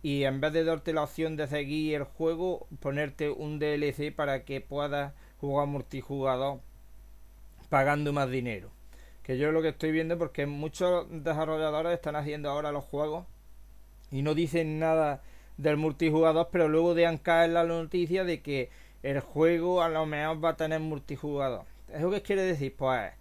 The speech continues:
que ellos se cubren las espaldas con el juego, que el juego en sí, los juegos estos, todos son nada más para el modo campaña,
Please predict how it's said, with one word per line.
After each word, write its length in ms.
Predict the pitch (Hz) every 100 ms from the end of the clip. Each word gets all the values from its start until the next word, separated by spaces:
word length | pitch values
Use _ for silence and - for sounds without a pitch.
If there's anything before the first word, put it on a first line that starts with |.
| - - - - - -
que 280 | - 170 208
ellos 340 | 202 147 110 107 -
se 180 | - 139
cubren 280 | 175 185 185
las 180 | 185
espaldas 320 | 180 196 170 147
con 160 | 143
el 80 | 135
juego, 460 | - 165 175 - -
que 240 | 135 147
el 80 | 147
juego 440 | - 160 160 - - - -
en 120 | 123
sí, 220 | 123 156 160
los 200 | 151 139
juegos 440 | - 160 165 165
estos, 420 | 165 - 156 143 - - - - -
todos 320 | 170 160 170
son 400 | - 170 165 151 -
nada 360 | 147 156 160
más 160 | 165 170
para 200 | 147 131
el 60 |
modo 260 | 131 151 160
campaña, 560 | 165 156 175 156 151